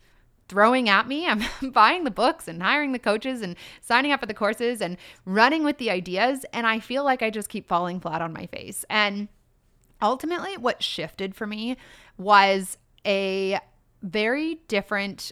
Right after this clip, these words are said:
um, understanding of what manifestation even is. And you guys have probably heard me talk about this before, but you might be new to the podcast, so I will talk about what that is. I started getting into the world of quantum physics, um, and quantum physics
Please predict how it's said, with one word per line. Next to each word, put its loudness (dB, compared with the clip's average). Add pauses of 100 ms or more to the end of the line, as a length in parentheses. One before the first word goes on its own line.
(120)
um, -6 (120)
understanding -4
of -8
what -4
manifestation -6
even -8
is. -14
And -8
you -6
guys 6
have -8
probably 2
heard -4
me -10
talk 0
about -2
this -2 (360)
before, 6
but 0
you -2
might 0
be -4
new -2
to -4
the -10
podcast, -6
so -2
I 2
will -6
talk -4
about 0
what -2
that 0
is. -2
I 2 (260)
started 2
getting 0
into -8
the -4
world 0
of -4 (160)
quantum -6
physics, -8 (340)
um, 4 (180)
and 0
quantum 2
physics -2